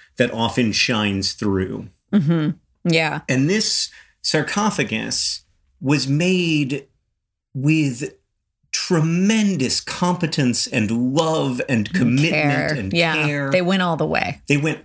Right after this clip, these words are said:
Speaker 1: all the way, making a coffin that
Speaker 2: Mm-hmm.
Speaker 1: contains within it a, <laughs> a, how is it?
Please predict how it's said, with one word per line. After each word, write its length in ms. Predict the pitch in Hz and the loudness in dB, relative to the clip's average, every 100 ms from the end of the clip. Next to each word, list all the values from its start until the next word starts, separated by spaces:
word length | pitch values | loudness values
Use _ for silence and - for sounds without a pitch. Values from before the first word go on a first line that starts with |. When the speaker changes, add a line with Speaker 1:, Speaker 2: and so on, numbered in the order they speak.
| - | -4
Speaker 1:
all 320 | 147 175 175 | -2 0 0
the 160 | 151 143 | 0 0
way, 580 | 131 113 104 98 107 - _ - | 0 0 0 -2 -6 -14 _ -2
making 500 | 117 147 147 156 151 | 0 2 0 -4 -4
a 60 | 131 | -8
coffin 840 | - - 147 135 - 104 95 107 - _ | -10 -4 -2 -2 -4 -8 -8 -12 -16 _
that 280 | - 160 160 | -2 2 0
Speaker 2:
Mm-hmm. 60 | 160 | 0
Speaker 1:
contains 800 | 139 120 - 156 165 170 160 151 | 0 -2 -2 -2 0 0 -2 0
within 420 | 151 123 143 123 | -2 0 0 0
it 280 | 107 104 - _ _ _ _ _ - | -2 -6 -14 _ _ _ _ _ 0
a, 340 | 123 120 131 107 95 - - - - _ 170 | 2 2 0 -2 -4 -6 -12 -16 -20 _ -6
<laughs> 80 | - - - - - - _ - | -6 -8 -10 -14 -18 -20 _ -4
a, 120 | - - | -4 -4
how 240 | - 202 311 | 0 2 2
is 120 | 247 | 0
it? 100 | 220 | -2